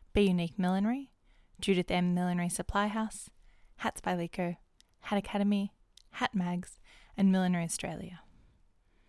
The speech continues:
You can find a link to each of these businesses in our show notes, either on your podcast app or through our website. If you've been enjoying listening to this podcast series, I'd like to invite you to sign up and show your support through becoming a Patreon of Millinery Info.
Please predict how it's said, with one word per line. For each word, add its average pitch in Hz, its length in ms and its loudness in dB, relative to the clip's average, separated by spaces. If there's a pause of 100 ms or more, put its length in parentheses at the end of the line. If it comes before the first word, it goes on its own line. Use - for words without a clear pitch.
(1080)
You 220 140 4
can 247 160 4
find 240 200 2
a 240 40 2
link 185 240 2
to - 80 -8
each - 180 -2
of 190 60 -6
these 196 240 0
businesses 185 520 -4
in 185 120 2
our 170 120 -2
show - 180 -6
notes, - 440 -8 (100)
either 190 200 2
on 175 80 2
your 175 80 2
podcast - 520 -4
app 220 200 -4 (420)
or 196 100 2
through 185 200 -2
our 165 80 -4
website. 165 460 -6 (760)
If - 140 -8
you've 214 160 0
been 269 100 4
enjoying 226 400 4
listening 180 300 -2
to - 100 -8
this 180 140 -4
podcast - 500 -10
series, 170 460 -12 (340)
I'd 202 160 2
like 185 200 -6
to 233 120 -4
invite 208 320 -2
you 175 220 -10
to - 140 -12
sign 185 260 -2
up 185 160 -4
and 185 100 -4
show 220 120 -2
your 269 160 -2
support - 420 -10 (340)
through - 140 -2
becoming 190 400 0
a - 20 -4
Patreon 196 600 -6
of 170 120 -6
Millinery 170 340 -2
Info. 170 400 -12